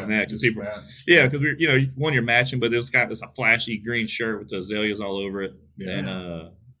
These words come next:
Speaker 1: so it's just, it's cool, man. Those guys have a, have a good business. So like I said, I, and I like helping people out that are stuff that I would wear, you know?
Speaker 2: Right. Yeah, I've been wanting to get some type of merch line going. It's just,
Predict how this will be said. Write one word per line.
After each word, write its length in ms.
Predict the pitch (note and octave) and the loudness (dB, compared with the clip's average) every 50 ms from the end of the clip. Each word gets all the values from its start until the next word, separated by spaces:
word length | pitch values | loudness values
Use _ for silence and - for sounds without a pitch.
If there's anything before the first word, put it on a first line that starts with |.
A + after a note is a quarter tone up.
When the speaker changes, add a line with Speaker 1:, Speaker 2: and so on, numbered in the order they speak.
| _ | _
Speaker 1:
so 240 | _ - - G2+ F#2+ | _ -8 -4 -4 -4
it's 120 | F#2+ F#2+ - | -4 -4 -6
just, 240 | G#2+ G2+ - - _ _ _ _ _ _ _ _ - - - - _ | -8 -8 -10 -12 _ _ _ _ _ _ _ _ -20 -20 -20 -12 _
it's 80 | B2+ C3 | -8 -2
cool, 160 | - C3 A2+ | 0 0 0
man. 140 | G#2+ G#2 G#2 | 0 0 2
Those 160 | A2+ A#2+ A#2 | 0 0 0
guys 260 | A#2+ A#2 A#2 A2+ G#2 | 0 0 0 0 0
have 160 | A#2 G#2+ G2+ | -4 -6 -6
a, 100 | F#2+ F#2 - - _ - - | -6 -12 -12 -16 _ -12 -8
have 100 | G#2 F2+ | -6 -6
a 60 | F#2 F#2+ | -6 -8
good 340 | F#2 - - G#2+ G2+ F2+ | -8 -4 -2 -2 -2 -2
business. 380 | F2+ G2+ F#2+ F2+ F#2 F#2 F#2 - | -2 -4 -4 -4 -6 -10 -10 -8
So 140 | F#2 F2+ F2+ | -6 -6 -6
like 100 | E2+ E2+ | -6 -8
I 40 | E2+ | -8
said, 160 | - F2+ E2+ - | -10 -8 -8 -8
I, 80 | - - - | -6 -4 -4
and 140 | A#2+ A2+ - _ _ - - - - | -4 -4 -6 _ _ -14 -14 -10 -6
I 60 | A#2 A#2+ | -4 -2
like 200 | B2+ A#2+ A2+ - | -2 -2 -2 -2
helping 240 | A#2+ A2 A2+ G#2+ | -4 -6 -4 -6
people 260 | G#2+ - A2 - G2 F#2+ | -8 -8 -6 -6 -4 -2
out 220 | G2 G2+ G2+ G2+ | -2 -2 -4 -4
that 180 | G2 F#2 F#2 F2+ | -6 -8 -6 -6
are 140 | F2+ E2 - - - _ _ _ _ _ _ _ _ _ _ _ _ | -8 -14 -14 -18 -20 _ _ _ _ _ _ _ _ _ _ _ _
stuff 260 | - - - A2+ - | -10 -6 -6 -6 -4
that 100 | - F#2+ | -2 -2
I 60 | G2 G2 | -2 -2
would 120 | F#2+ E2+ | -2 -4
wear, 260 | F2 F2+ G2 F#2 - | -4 -4 -4 -4 -6
you 120 | D#2 D#2 D#2+ | -10 -10 -10
know? 140 | F2 F#2 F2 - | -10 -12 -12 -12
Speaker 2:
Right. 260 | - G2+ F2+ F2 F2 F2 - - _ - _ _ _ _ _ _ _ _ | -10 -10 -8 -8 -10 -12 -16 -20 _ -20 _ _ _ _ _ _ _ _
Yeah, 160 | G#2+ G#2+ G#2+ G#2+ | -12 -10 -8 -8
I've 60 | A2 | -8
been 140 | A2+ A2 A2 | -6 -6 -6
wanting 220 | G#2+ G#2 G#2 G2 | -6 -6 -8 -10
to 80 | G2 G2+ | -8 -10
get 120 | G2+ F#2+ - - | -10 -12 -12 -10
some 260 | - - - G2+ F#2+ | -10 -10 -8 -8 -12
type 240 | F#2+ A2 G2+ F#2 - | -12 -12 -14 -14 -14
of 100 | F#2+ F#2 | -14 -14
merch 320 | F#2+ F#2+ F#2+ F#2+ F#2 - | -12 -12 -12 -12 -14 -14
line 280 | G2 F#2+ F#2 F#2 F#2 F#2 | -14 -14 -14 -14 -14 -16
going. 320 | F#2 F#2+ F#2 F#2 F#2 F#2 | -16 -16 -16 -16 -16 -16
It's 280 | F#2 - - - - - _ _ | -16 -14 -14 -14 -14 -14 _ _
just, 280 | - - - - - | -12 -10 -10 -10 -10